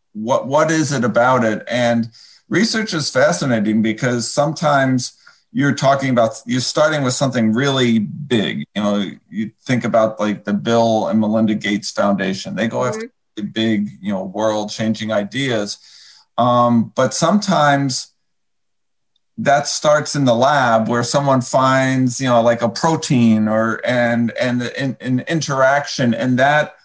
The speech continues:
Speaker 1: over you know, many years or a generation grows into something that becomes translational into society. So, you know, research is,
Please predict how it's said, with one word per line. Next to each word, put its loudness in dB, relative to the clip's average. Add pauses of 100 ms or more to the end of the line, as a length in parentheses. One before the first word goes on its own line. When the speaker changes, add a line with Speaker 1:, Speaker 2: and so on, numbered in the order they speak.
(180)
Speaker 1:
over 0 (380)
you 0
know, 2
many 4
years 2
or 0
a 0
generation 0
grows 0
into -2
something 0
that 2
becomes -4
translational -2 (400)
into -2
society. 0
So, -6
you -6
know, -2
research -4
is, -8